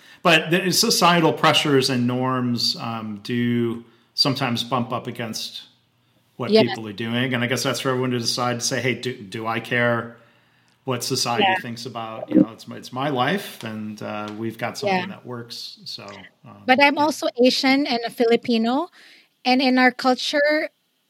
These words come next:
Speaker 2: it's not good to, women are suppo-, well, the traditional women are supposed to serve and, like, you know, be,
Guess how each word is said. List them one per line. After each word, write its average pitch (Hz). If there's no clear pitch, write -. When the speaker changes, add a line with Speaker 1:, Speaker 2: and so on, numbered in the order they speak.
Speaker 2:
it's -
not 269
good 262
to, 240
women 277
are 254
suppo-, 262
well, 269
the 254
traditional 262
women 240
are 220
supposed 220
to 208
serve 208
and, 208
like, 180
you 220
know, 208
be, 220